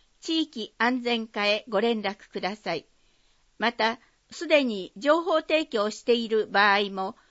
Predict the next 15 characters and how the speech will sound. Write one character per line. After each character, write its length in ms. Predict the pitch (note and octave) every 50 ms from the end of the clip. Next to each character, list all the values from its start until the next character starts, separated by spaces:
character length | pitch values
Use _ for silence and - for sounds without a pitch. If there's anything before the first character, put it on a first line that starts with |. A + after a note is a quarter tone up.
| _ _ _
市 220 | _ - - E4 D#4+
内 240 | F4 E4 D4+ C4 A#3
で 140 | G#3+ G3+
の 160 | F#3+ G3+ F#3+ F#3
転 360 | - _ - D4+ D#4 C#4+ C4
居 200 | - - G3+ F#3
や 220 | F#3+ F#3 F#3 F#3+ - - _ _ _
市 220 | - - D#4+ D#4
外 280 | E4+ E4 D#4 C#4 A#3+ G#3+
へ 80 | G#3
の 140 | F#3+ G3+ F#3+
転 320 | G3 - A#3 B3 C#4 D#4
出 300 | D4 - - _ C4+ B3+
な 140 | A#3+ A#3+ A3+
ど、 180 | G#3+ F3 E3